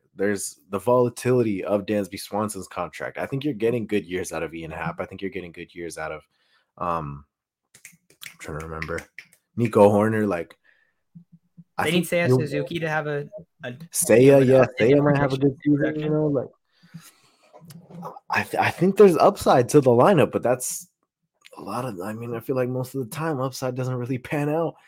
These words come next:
Speaker 1: um, i-, in a lineup like that. And, um, yeah, the Brewers are definitely regretting that for sure. And that's the thing with baseball, man. It's so weird. It's such a weird sport because at the time,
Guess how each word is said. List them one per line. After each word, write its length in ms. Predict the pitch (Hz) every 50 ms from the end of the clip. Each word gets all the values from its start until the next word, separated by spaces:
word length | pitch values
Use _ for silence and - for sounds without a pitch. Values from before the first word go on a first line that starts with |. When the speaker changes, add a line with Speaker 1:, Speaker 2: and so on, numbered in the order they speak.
| _ _ _ _ _ _ -
Speaker 1:
um, 340 | 117 113 107 104 98 - - -
i-, 160 | 117 113 - -
in 100 | 117 113
a 40 | 107
lineup 420 | 104 98 101 107 107 98 92 _
like 180 | 98 92 92 - _
that. 260 | 123 117 107 92 - - -
And, 340 | 101 104 98 95 92 87 _ _ _ _ _ _ _ _ _ _
um, 460 | - 98 92 95 95 92 90 90 82 _ _ _ _ _ _ _ _ _ _ _ _ _ _ _ _ _ _ _ _ _ _ _ _ - - - _
yeah, 160 | - 95 90
the 80 | 85 82
Brewers 280 | 80 101 104 104 101 98
are 100 | 90 80
definitely 420 | 92 90 85 - - 82 85 85
regretting 580 | 80 85 85 80 85 87 82 78 76 78 78 78
that 280 | 78 76 71 69 -
for 260 | - - 90 85 80
sure. 420 | 78 - - - 82 78 76 76 71 -
And 380 | 90 92 92 95 92 85 80 - _ _ _ _ _ _ _ _ _ _ _ _ _ -
that's 160 | 107 107 -
the 80 | 117
thing 200 | 107 - 127 123
with 120 | 120 110 95
baseball, 400 | 123 127 131 - - 117 110 107
man. 380 | 104 104 104 107 107 104 101
It's 240 | 95 87 98 - -
so 240 | - 113 113 120 123
weird. 340 | 123 131 131 123 117 104 -
It's 240 | - 98 95 - -
such 200 | 120 120 107 123
a 100 | 120 117
weird 200 | 117 120 113 110
sport 300 | - - 120 120 107 -
because 240 | - - 95 90
at 140 | 101 101 101
the 80 | - 107
time, 540 | - - 127 131 131 123 120 113 110 104